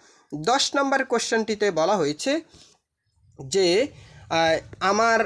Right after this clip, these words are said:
মায়ের গহনা ছাড়া ঘরকে যাব না" বলতে কবি কী বুঝিয়েছেন? এখানে কবি তার মায়ের হারিয়ে যাওয়া সোনার নোলকের সন্ধানে বের হয়েছে, বিভিন্ন জায়গায় এই নোলকের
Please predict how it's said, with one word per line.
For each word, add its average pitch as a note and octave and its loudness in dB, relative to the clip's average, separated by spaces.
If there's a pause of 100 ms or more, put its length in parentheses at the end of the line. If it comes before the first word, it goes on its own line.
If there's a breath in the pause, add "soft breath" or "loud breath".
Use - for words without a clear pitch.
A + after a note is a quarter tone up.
(100)
মায়ের A3 2
গহনা G3+ 2
ছাড়া G3+ 2 (360 loud breath)
ঘরকে G3+ 0
যাব F#3+ 2
না" F#3 2
বলতে F3 0
কবি E3+ -2 (180)
কী C#4 0
বুঝিয়েছেন? A3 -2 (540 soft breath)
এখানে A3 2 (100)
কবি G#3+ 0
তার G3 2
মায়ের F#3+ 2
হারিয়ে F#3+ 0
যাওয়া F#3+ 2
সোনার F3 0
নোলকের F3 0
সন্ধানে G#3+ 0
বের F3 0
হয়েছে, A3+ -2
বিভিন্ন B3 -2
জায়গায় F#3 2
এই F3+ 2
নোলকের F3 0